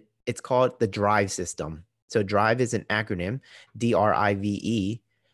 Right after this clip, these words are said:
D stands for director, R stands for relator, I stands for intellect, V is validator, and E is executive. And each one of those has a different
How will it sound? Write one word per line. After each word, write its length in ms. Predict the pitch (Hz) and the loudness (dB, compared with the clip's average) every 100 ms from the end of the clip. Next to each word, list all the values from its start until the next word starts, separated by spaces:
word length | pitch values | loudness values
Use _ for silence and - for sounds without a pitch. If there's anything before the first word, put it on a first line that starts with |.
| _ _ - 107 | _ _ -12 -2
D 260 | 131 131 135 | 4 4 4
stands 320 | 123 117 117 | 2 0 0
for 240 | 113 107 | 2 2
director, 520 | - 98 98 123 170 - _ _ - | 2 0 2 0 0 -6 _ _ 0
R 200 | 104 113 | 2 2
stands 340 | - 110 107 | 0 -4 -4
for 440 | - 104 101 101 - | -2 0 2 0 -2
relator, 640 | 104 101 98 101 117 156 _ _ _ _ _ _ - | -4 -2 2 2 2 0 _ _ _ _ _ _ 0
I 220 | 107 117 | 2 2
stands 320 | 120 117 110 | 2 2 0
for 180 | - 101 110 | -2 -2 -2
intellect, 480 | 117 135 135 147 _ _ - - - - - - | -2 0 0 0 _ _ -20 -20 -20 -20 -18 -4
V 280 | 117 143 147 | 2 4 4
is 120 | 131 | 2
validator, 600 | 117 113 117 117 117 117 - | 2 4 4 2 2 0 0
and 180 | 101 - | -6 -6
E 240 | 131 143 147 | -4 -2 0
is 260 | 131 113 - | 0 -2 -4
executive. 880 | 95 92 98 113 - 90 73 71 - _ _ _ _ _ - | -10 -10 -2 -2 -2 -8 -8 -10 -16 _ _ _ _ _ -2
And 200 | 107 - | -2 0
each 280 | 156 160 160 | -4 -2 0
one 180 | 147 139 | 2 4
of 80 | 117 | 4
those 240 | 110 110 | 4 4
has 200 | 104 104 | 2 2
a 100 | 104 | 0
different 540 | 92 - 113 120 113 | 0 0 0 0 -4